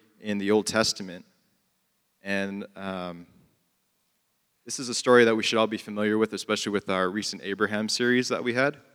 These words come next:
It takes place between Genesis twelve and twenty-one. And we'll just briefly review this story. So,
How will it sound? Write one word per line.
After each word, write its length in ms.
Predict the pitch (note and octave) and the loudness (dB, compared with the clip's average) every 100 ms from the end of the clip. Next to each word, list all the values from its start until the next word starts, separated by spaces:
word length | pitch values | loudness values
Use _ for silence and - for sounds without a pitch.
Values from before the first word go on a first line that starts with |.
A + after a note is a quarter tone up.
| _ _ _ _ _ _ _ _ _ _ _ _ _ _ _ _ _ | _ _ _ _ _ _ _ _ _ _ _ _ _ _ _ _ _
It 100 | G#2+ | -2
takes 180 | C3 B2 | 2 4
place 240 | - B2 | 6 4
between 540 | - A2+ - A2+ A2 A2 | 4 -4 -2 0 0 0
Genesis 440 | A#2 A#2 - G#2 | 2 2 0 -2
twelve 640 | - - A2+ G#2+ G#2 G2+ - | -6 -2 2 2 2 -2 -10
and 340 | G#2 G2 G2 F#2+ | -10 -8 -8 -8
twenty-one. 640 | - G#2+ G2+ G2+ F#2 F2 - _ _ _ _ _ _ _ _ - | -6 -4 -2 -2 -2 -6 -16 _ _ _ _ _ _ _ _ -8
And 240 | F#2+ F#2+ | -6 0
we'll 100 | G#2+ | 0
just 340 | G#2+ - - | 0 -2 -2
briefly 320 | - A2+ A#2 G#2 | 0 0 0 -4
review 320 | G2 F#2 G2+ | -6 -10 -14
this 160 | F#2+ | -12
story. 360 | - F2+ F2 E2 - _ _ _ _ _ _ _ | -12 -10 -10 -10 -14 _ _ _ _ _ _ _
So, 380 | - B2 A2 | 4 6 6